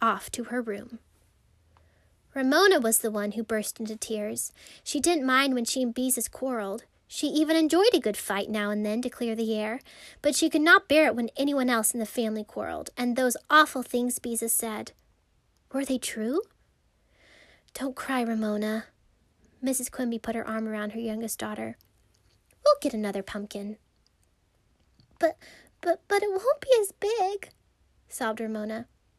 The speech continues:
who wasn't crying about the pumpkin at all. She was crying about important things, like her father being cross so much now that he wasn't working, and his lungs turning black, and Beezus being so disagreeable when before she had always been so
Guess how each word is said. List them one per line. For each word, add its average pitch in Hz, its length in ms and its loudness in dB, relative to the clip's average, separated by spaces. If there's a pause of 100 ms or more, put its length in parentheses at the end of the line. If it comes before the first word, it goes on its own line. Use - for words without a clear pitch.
(220)
who 302 120 -4
wasn't 302 280 4
crying 294 340 2
about 226 240 -6
the - 80 -10
pumpkin 226 400 -6
at 208 100 -4
all. 226 280 -4 (380)
She - 160 -6
was 294 140 0
crying 294 380 2
about 247 180 0
important 220 460 -2
things, 208 440 -8
like 240 140 -6
her 240 60 -2
father 233 400 2
being 208 160 -4
cross 214 360 -6
so 247 260 -2
much 233 280 -4
now 214 400 -8
that 254 140 -2
he 269 40 0
wasn't 269 300 0
working, 247 460 -2 (320)
and 294 100 2
his 285 140 2
lungs 320 280 6
turning 214 300 -4
black, 196 400 -8 (220)
and 277 200 0
Beezus 330 400 4
being 233 180 0
so 277 280 2
disagreeable 240 800 0
when 240 160 -2
before 254 580 6 (220)
she - 160 4
had 392 80 8
always 440 340 8
been 494 200 4
so - 260 8